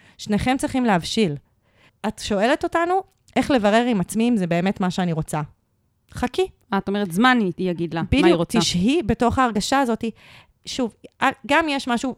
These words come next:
Speaker 1: בעולם שאנחנו חיים בו, הוואטסאפ, הכל קורה נורא מהר. אנחנו מחוברים לאינטרנט, ב-, ואם הוא לא, ואם הוא רגע איטי, אנחנו משתגעים מזה. אז ברור שאין לנו יכולת ויסות והרגעה ו-,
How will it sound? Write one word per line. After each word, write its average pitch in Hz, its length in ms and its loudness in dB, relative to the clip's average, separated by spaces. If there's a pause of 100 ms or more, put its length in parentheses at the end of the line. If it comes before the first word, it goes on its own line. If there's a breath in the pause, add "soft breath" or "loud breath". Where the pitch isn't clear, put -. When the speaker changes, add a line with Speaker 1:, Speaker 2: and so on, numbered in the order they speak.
(140)
Speaker 1:
בעולם 185 720 0
שאנחנו 185 360 -2
חיים 202 260 0
בו, 175 320 2 (720 loud breath)
הוואטסאפ, 214 500 4 (880)
הכל 247 240 2
קורה 226 180 4
נורא 208 220 2
מהר. 208 240 2 (280 soft breath)
אנחנו 247 120 0
מחוברים 240 420 2
לאינטרנט, 233 540 0 (340 loud breath)
ב-, 190 180 0 (380)
ואם 233 240 -2
הוא 254 180 2
לא, 254 300 2
ואם 233 260 0
הוא 240 140 -2
רגע 247 180 2 (120)
איטי, 285 360 0 (220 soft breath)
אנחנו 202 200 -2
משתגעים 214 340 0
מזה. 196 200 0 (320 soft breath)
אז 196 280 -4
ברור 220 380 0
שאין 262 460 -2
לנו 269 420 -2
יכולת 247 540 0 (320)
ויסות 190 520 -2
והרגעה 196 540 2
ו-, 190 120 -4